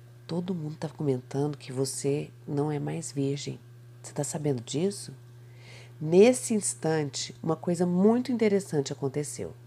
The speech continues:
A mesma história narrada com absoluta animação há menos de dez minutos ganhou outra versão. O enredo até parecia bater,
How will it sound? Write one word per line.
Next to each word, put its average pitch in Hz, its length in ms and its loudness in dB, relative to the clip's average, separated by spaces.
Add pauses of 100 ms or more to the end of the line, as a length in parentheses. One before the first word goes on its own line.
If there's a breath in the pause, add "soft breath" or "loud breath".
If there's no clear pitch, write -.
(680)
A 185 80 2
mesma 285 400 6
história 214 460 6
narrada 165 640 4
com - 100 0
absoluta 196 480 4
animação 240 560 4
há 175 80 4
menos 202 300 6
de 190 80 -2
dez 190 500 4
minutos 190 640 0 (300)
ganhou 233 280 2
outra 190 280 0
versão. 165 580 -4 (880 loud breath)
O 233 140 6
enredo 202 640 6
até 175 260 6
parecia 349 560 6
bater, 247 460 4